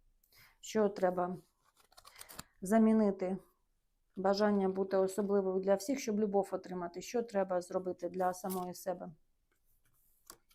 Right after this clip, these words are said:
Завершити з програмою певною. Е,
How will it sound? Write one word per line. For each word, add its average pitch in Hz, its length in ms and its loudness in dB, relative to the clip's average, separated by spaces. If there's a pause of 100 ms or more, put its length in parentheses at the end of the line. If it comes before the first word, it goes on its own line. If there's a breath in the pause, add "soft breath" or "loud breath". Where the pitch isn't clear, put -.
(1200)
Завершити 208 840 2
з 220 160 -6
програмою 185 680 0
певною. 214 580 0 (1700 soft breath)
Е, 190 380 0